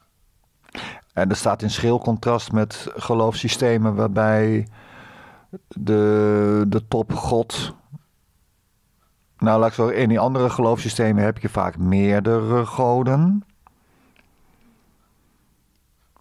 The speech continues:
En dan heb je binnen die goden een hiërarchie. En dan vaak is de, de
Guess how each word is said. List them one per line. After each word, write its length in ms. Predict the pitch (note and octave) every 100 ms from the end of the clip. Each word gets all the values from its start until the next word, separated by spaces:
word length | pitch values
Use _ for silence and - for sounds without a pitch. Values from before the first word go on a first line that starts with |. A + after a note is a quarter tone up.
| _ _ _ _ _ -
En 320 | A2 A2 A2+
dan 160 | G#2+ G#2+
heb 180 | G#2+
je 120 | A2 G2
binnen 720 | G#2+ G#2+ G#2 G#2 G#2 G#2 G2
die 100 | G#2
goden 580 | - G#2 A2 G2+ -
een 120 | A2 G2
hiërarchie. 800 | G2 F#2+ F2 - - A2+ A#2 F#2+
En 200 | G2+ F#2+
dan 200 | F#2 F2+
vaak 440 | - E2 E2+ -
is 180 | G2+ F2
de, 520 | G#2+ G2 F#2+ F#2+ F#2+
de 200 | F#2+ G2+